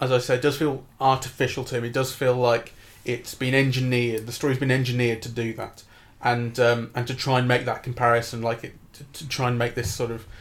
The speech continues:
well, not foreshadowing, but kind of callback in a way and turning one character into another for this point of comparison. And it, whereas,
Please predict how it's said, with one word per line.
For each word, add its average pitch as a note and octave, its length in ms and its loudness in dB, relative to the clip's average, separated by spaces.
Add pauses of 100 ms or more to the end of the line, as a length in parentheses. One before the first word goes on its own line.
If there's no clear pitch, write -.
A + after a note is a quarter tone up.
(100)
well, A2 200 -8
not - 140 -8
foreshadowing, A#2 480 -4
but A#2 160 -4
kind A2+ 160 -6
of - 80 -12
callback A#2 420 -4
in A2 100 -6
a G#2+ 60 -8
way G#2+ 200 -4
and G#2 200 -12 (240)
turning A#2 220 -2
one A#2 140 0
character A#2 360 -4
into A2+ 220 -6
another A#2 320 0
for A#2+ 140 -8
this A#2 180 -4 (200)
point B2 160 -2
of A#2 80 -12
comparison. B2+ 500 2
And A#2 240 -4 (400)
it, - 240 -8
whereas, D3 420 8